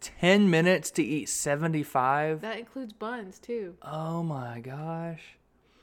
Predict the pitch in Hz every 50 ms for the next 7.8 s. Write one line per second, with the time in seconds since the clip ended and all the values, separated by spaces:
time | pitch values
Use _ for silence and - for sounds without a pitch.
0 | _ _ _ _ _ _ - 170 202 208 202 196 185 170 - 170 143 139 139 139
1 | 147 160 165 160 147 143 135 127 123 113 - - - - - 359 - - 359 349
2 | 339 - - - - - - 151 156 269 269 269 220 208 190 - 139 151 151 160
3 | 147 135 135 139 151 156 147 135 120 110 107 107 - - - - - - - -
4 | - - - - 131 135 135 120 113 131 135 135 123 117 113 110 104 - - 127
5 | 127 127 123 110 - - - - - 139 139 156 175 190 185 180 165 151 139 131
6 | 123 104 - - - 123 120 123 123 123 120 113 113 107 - - - 123 139 -
7 | - - 131 123 107 - _ - 120 110 107 95 80 85 -